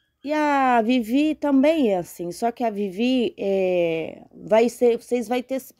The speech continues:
pode ter certeza que a hora que a Vivi também começar a ganhar dinheiro igual a Rai, ela vai fazer de tudo, os filhos dela também vai ter do bom e do melhor, né?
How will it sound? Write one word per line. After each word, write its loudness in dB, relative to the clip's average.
pode -8
ter -6
certeza -2
que -8
a 0
hora 0
que -12
a -4
Vivi 0
também -4
começar -8
a -4
ganhar 0
dinheiro -2
igual 2
a -2
Rai, -2
ela -2
vai 2
fazer -2
de -6
tudo, -2
os -10
filhos -6
dela 0
também -8
vai 2
ter -2
do -4
bom 0
e 2
do 2
melhor, 2
né? -2